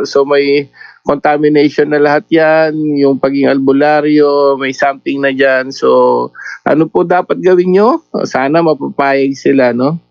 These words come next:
Pa-deliverance po, maghanap po ng exorcist priest. Kasi, una, pwedeng first, first ano natin is, sana ma-, ma-share mo, no? Yung sinasabi mong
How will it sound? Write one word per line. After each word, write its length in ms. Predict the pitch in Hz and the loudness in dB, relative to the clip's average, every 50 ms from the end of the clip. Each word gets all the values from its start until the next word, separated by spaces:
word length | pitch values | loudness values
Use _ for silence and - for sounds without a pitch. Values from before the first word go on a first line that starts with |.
| _ | _
Pa-deliverance 800 | 127 120 120 127 127 127 131 127 123 123 131 131 135 156 165 - | -4 -2 0 0 2 2 2 2 2 0 0 0 0 -2 -4 -4
po, 240 | _ - 143 143 143 | _ 0 0 0 0
maghanap 480 | 139 135 131 131 131 127 127 127 123 _ _ | 0 -2 -2 0 0 -2 -2 -4 -6 _ _
po 80 | 131 131 | -2 -2
ng 160 | 120 120 110 | 0 0 0
exorcist 640 | 104 - - - - 127 - - 120 - - _ _ | -2 -2 0 0 -2 -2 -2 -4 -6 -6 -6 _ _
priest. 400 | - 120 123 123 - - - _ _ _ _ - - - - - - _ _ | -2 -2 -2 -2 -4 -6 -14 _ _ _ _ -12 -10 -8 -8 -10 -12 _ _
Kasi, 320 | - 123 123 - - 147 147 143 139 139 139 131 127 120 117 - - - - | -2 -2 -2 0 0 2 4 4 4 4 4 4 2 2 2 0 0 0 0
una, 400 | - 180 214 269 233 214 240 320 - - | 0 0 2 2 0 0 -2 -4 -2 0
pwedeng 480 | 214 208 208 196 214 214 214 214 208 | 0 0 2 0 0 0 2 0 0
first, 400 | 202 - 214 214 208 208 - - _ - | 0 0 0 0 0 -2 -8 -20 _ 0
first 240 | 226 214 208 208 - - | 0 0 0 0 -2 -2
ano 160 | 165 196 208 208 | 0 0 2 2
natin 400 | 214 220 233 226 - 175 175 170 | 2 2 0 0 0 0 0 2
is, 320 | 180 180 170 - - - _ _ _ - - - - _ _ _ | 2 2 0 -2 -10 -20 _ _ _ -18 -18 -18 -20 _ _ _
sana 400 | - - 185 196 214 220 214 208 | -6 -2 -2 0 0 0 0 0
ma-, 240 | 208 202 196 180 | 0 0 0 0
ma-share 560 | 196 202 196 160 180 196 - - 214 196 190 190 | 0 0 0 0 -2 -6 -2 -2 0 0 0 0
mo, 400 | 208 208 196 170 135 110 104 _ _ _ _ _ | 0 0 0 0 0 -4 -8 _ _ _ _ _
no? 320 | - 135 151 185 208 202 175 | -2 0 2 2 2 2 2
Yung 160 | 165 165 165 | 0 0 0
sinasabi 560 | - 175 170 175 170 - 170 165 165 170 170 | 0 0 0 0 0 0 0 0 2 0 0
mong 300 | 170 175 175 175 175 170 | 0 2 0 0 2 2